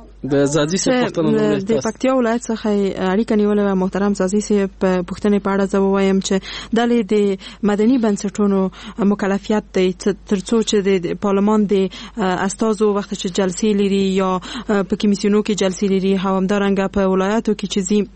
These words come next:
Speaker 2: خپل فعالیتونه اجرا کوي، دونه نظارت وکړه او، ام، همیشه، اه، مروزه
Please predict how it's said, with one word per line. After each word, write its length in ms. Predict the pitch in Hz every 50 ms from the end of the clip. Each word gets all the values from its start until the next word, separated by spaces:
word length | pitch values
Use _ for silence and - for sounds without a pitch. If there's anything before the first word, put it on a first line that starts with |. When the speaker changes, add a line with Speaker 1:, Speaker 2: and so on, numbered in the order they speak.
| - - - - - - - - - - -
Speaker 2:
خپل 360 | - - 254 226 - - 226 220
فعالیتونه 540 | - 220 202 196 196 - 220 208 202 202 190 - - - 277 220
اجرا 240 | - 208 180 185 190
کوي، 540 | 185 - 214 196 190 214 214 190 - 196 208 196
دونه 180 | 240 247 247
نظارت 480 | 233 214 202 190 190 185 196 208 202 -
وکړه 320 | 220 226 - 240 240 240 - -
او، 300 | 202 190 190 190 190 185 - - - 240 - -
ام، 460 | 202 190 190 190 190 180 190 196 196 196 208 -
همیشه، 640 | - 196 202 180 202 202 202 208 208 202 - -
اه، 480 | 262 269 277 269 262 - - 196 185 185
مروزه 520 | 196 196 196 196 202 196 233 240 247 240